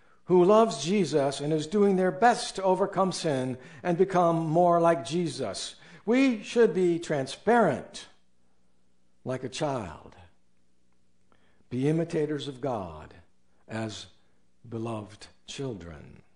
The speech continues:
Another thing about a child is that they want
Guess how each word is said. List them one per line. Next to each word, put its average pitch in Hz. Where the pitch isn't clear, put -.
Another 151
thing 143
about 123
a 117
child 120
is 113
that 131
they 127
want 120